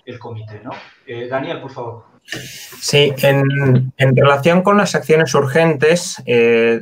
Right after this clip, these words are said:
Speaker 2: hay que tener en cuenta que ese es un procedimiento del comité hacia el Estado, eh, donde, eh, también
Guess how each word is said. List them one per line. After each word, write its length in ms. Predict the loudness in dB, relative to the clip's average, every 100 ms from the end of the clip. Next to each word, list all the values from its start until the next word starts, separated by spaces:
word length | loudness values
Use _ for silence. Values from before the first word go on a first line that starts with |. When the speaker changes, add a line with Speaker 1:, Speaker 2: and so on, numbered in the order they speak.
| -4
Speaker 2:
hay 80 | -4
que 100 | -2
tener 200 | 0 0
en 100 | 0
cuenta 280 | 0 0 0
que 80 |
ese 80 | -2
es 100 | -2
un 100 | -4
procedimiento 680 | -4 -2 0 0 0 0 -2 -4 -8 _ _ _
del 240 | -2 0
comité 520 | 0 0 -2 -2 0 0
hacia 300 | -2 -2 -2
el 80 |
Estado, 560 | -2 -4 -2 0 0 -6 -16 -20 _ -12
eh, 260 | -6 -6 -6
donde, 680 | 0 0 2 0 0 -2 -4
eh, 360 | -2 0 -2 _
también 640 | -2 -2 -2 -2 -2 -6